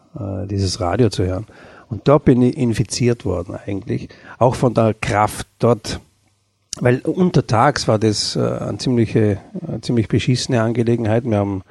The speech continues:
wir haben sehr viel in der Kapelle verbracht und, und sehr viel im Studierzimmer, da wurde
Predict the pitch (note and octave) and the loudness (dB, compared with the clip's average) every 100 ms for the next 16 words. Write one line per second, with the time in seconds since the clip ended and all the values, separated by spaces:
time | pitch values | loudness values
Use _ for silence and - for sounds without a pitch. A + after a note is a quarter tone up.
0 | - - - - - A#2+ A2 C3 A#2 C3+ | -20 -20 -20 -20 -2 0 4 4 4 2
1 | B2 A#2+ A2 - G2 G2+ G#2+ A#2 B2 B2 | 2 2 0 0 0 2 2 2 0 2
2 | A2 B2+ - - - G#2 G2 F#2 - G2 | 0 0 -4 -8 -6 -6 -4 -6 -6 -6
3 | F#2 - G#2 - A2 G2+ G2+ - A2+ A2 | -4 -2 0 2 0 0 -2 0 0 0
4 | A#2+ A2+ A#2+ C3 E3 - - A#2+ B2+ C3 | 0 2 2 0 -4 -4 0 2 2 2
5 | B2+ G#2 G#2 G#2 G#2+ G#2+ G#2 G#2 G#2 | 2 0 0 -2 -4 -6 -4 -2 -2